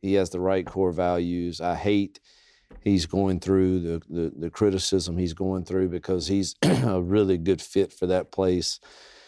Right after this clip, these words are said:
and for what they wanna represent. <clears throat> I didn't think they were as good in the secondary as they were when we went out there.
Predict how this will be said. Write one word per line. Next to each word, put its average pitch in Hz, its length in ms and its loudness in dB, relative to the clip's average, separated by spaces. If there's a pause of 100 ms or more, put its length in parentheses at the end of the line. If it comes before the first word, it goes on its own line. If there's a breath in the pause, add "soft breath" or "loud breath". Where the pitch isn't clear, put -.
(280 loud breath)
and 92 160 -2
for 98 80 0
what 95 220 2
they 101 140 2
wanna 95 240 0
represent. 92 760 -2
<clears throat> - 80 -20 (1600 loud breath)
I 113 80 2
didn't 120 380 2
think 110 300 0
they 104 160 4
were 98 200 4
as 95 160 2
good 98 240 4
in 95 120 0
the 90 60 -4
secondary 92 640 0
as 82 80 -2
they 92 120 0
were 90 460 0 (120)
when 95 180 -4
we 95 120 4
went 92 200 0
out 90 240 -2
there. 90 340 0